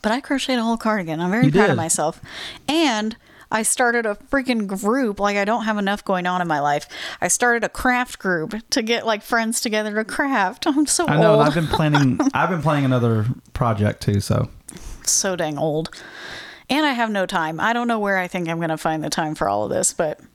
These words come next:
Speaker 2: What's crazy is the people that reached out to me. I'm really excited about the other endeavor.
Speaker 1: What?
Speaker 2: What?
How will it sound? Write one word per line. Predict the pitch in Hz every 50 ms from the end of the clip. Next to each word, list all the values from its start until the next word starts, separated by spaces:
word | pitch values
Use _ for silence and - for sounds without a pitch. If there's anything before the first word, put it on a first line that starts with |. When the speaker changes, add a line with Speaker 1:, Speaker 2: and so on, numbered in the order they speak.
| _ _
Speaker 2:
What's | - 190 - -
crazy | - - 160 160 190 208 - 175
is | 120 101
the | 110 101
people | - 131 127 - 120 120
that | 113 -
reached | - 120 117 - - -
out | 117 - -
to | -
me. | 104 104 110 104 104 - - - - - - - - - - - _ _ _ - _ _
I'm | - 117 123 127
really | 127 123 120 120
excited | 113 - - 117 113 113
about | 110 107 110 107 -
the | - 117
other | 110 110 110 113 107 - - -
endeavor. | - 107 101 107 107 101 107 110 123 - - - - - - - - _ _ _ _ _ - _ - _ _ _ -
Speaker 1:
What? | 294 339 403
Speaker 2:
What? | 427 - - - -